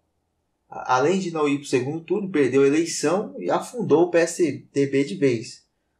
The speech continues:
dando apoio ao Bolsonaro. Enfim, tudo isso que vocês estão acompanhando na política. Então, são todas as estratégias erradas do P S D B,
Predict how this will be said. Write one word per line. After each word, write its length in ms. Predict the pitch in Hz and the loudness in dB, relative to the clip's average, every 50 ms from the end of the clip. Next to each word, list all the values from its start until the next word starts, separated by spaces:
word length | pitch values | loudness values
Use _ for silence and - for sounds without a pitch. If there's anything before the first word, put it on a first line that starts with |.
| _ _ _ _ - | _ _ _ _ -6
dando 240 | 113 127 131 135 | -4 -2 0 2
apoio 340 | 151 156 143 - - 135 135 | 0 0 0 0 2 4 4
ao 100 | 135 135 | 4 4
Bolsonaro. 600 | 135 139 143 139 160 156 131 85 57 73 - - _ _ - | 4 2 2 2 0 -4 -4 -4 -4 -6 -8 -12 _ _ -10
Enfim, 480 | 110 110 110 - - - - - - - _ _ | -10 -10 -10 -10 -14 -16 -16 -16 -16 -18 _ _
tudo 200 | - 120 127 135 | -12 -12 -10 -10
isso 200 | 131 131 - - | -12 -12 -14 -14
que 60 | - | -14
vocês 380 | 123 120 - 131 131 135 131 _ _ _ _ _ _ _ _ | -12 -8 -6 -8 -8 -8 -12 _ _ _ _ _ _ _ _
estão 220 | _ - - - 131 | _ -10 -6 -6 -4
acompanhando 400 | 127 - 139 135 135 131 123 123 | -4 -4 -4 -2 0 -2 -2 -2
na 100 | 127 131 | -4 -6
política. 480 | 131 - 139 117 104 92 95 - - - _ _ _ _ _ _ _ _ _ _ _ _ _ _ _ _ _ _ _ | -4 -4 -2 -2 -2 -4 -8 -12 -18 -20 _ _ _ _ _ _ _ _ _ _ _ _ _ _ _ _ _ _ _
Então, 280 | - 202 202 202 196 | -2 0 0 0 -2
são 320 | - - 214 208 202 202 - | 0 2 2 2 2 2 2
todas 320 | - 226 226 220 208 196 | 6 6 8 8 8 6
as 80 | 185 185 | 4 0
estratégias 720 | 170 - 180 170 160 - 160 143 131 127 127 - - - _ _ _ _ _ _ - | -2 0 0 0 2 2 2 2 2 0 -4 -8 -14 -20 _ _ _ _ _ _ -6
erradas 540 | - 175 160 151 156 165 180 170 139 131 - | -4 -2 -2 0 2 2 2 2 0 -4 -6
do 100 | - 139 | -6 -2
P 120 | - 135 | 0 0
S 180 | 123 123 - - | 0 0 -2 -4
D 80 | 151 | -4
B, 420 | 147 143 143 147 151 147 - _ | -2 0 0 0 0 -2 -6 _